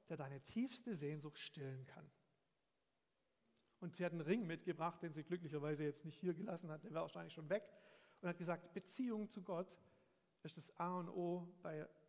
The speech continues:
innerem Wachstum. Und dann geht's um die getragenen Latschen von Tobi,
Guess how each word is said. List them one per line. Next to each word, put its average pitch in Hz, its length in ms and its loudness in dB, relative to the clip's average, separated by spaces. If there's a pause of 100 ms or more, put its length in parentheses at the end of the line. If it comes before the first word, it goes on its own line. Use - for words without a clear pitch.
innerem 151 480 0 (180)
Wachstum. - 440 -10 (1500)
Und 170 100 -4
dann 180 140 4
geht's 185 260 4 (280)
um 175 160 0
die 175 60 0
getragenen 170 440 4
Latschen 170 340 0
von 165 160 -6
Tobi, 180 420 2